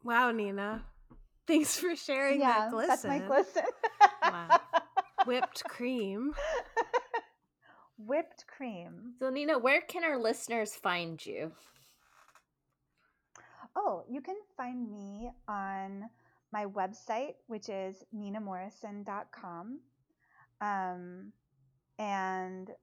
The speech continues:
Speaker 2: Feminal is going to be at Grumble Theater, and tickets are now on sale, and you can get those tickets on grumbletheater dot org, and that's spelled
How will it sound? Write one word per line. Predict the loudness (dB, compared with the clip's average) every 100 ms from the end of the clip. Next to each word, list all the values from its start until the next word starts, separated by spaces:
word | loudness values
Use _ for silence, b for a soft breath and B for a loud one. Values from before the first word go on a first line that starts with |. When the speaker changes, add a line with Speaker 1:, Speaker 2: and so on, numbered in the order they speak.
| _ -8
Speaker 2:
Feminal | -4 -4 -2 -2 0 0 -2 -4 -6
is | -8 -8
going | -10 -8 -8 -10
to | -12
be | -10 -8 -8 -8
at | -6 -4 -6 -8 -20 _ _ _ _ _ _ _
Grumble | -4 -4 -2 -6 -6 -8
Theater, | -4 -4 -2 -4 -4 -6 -10 _ _ -8
and | -6 -4 -6 -8
tickets | -8 -6 -6 -8
are | -8
now | -6 -6
on | -6 -10
sale, | -12 -6 -4 -2 -2 -2
and | -6 -10
you |
can | -10 -8
get | -8 -6
those | -6 -6 -10
tickets | -14 -10 -10 -10 -12
on | -10 -10 -12 -8
grumbletheater | -6 -4 -8 -10 -10 -8 -6 -6 -4
dot | -4 -4 -6
org, | -6 -4 -4 -6 -8 _ _ _ _ _ _
and | -6 -4 -2
that's | 0 -2 -4
spelled | -2 2 2 0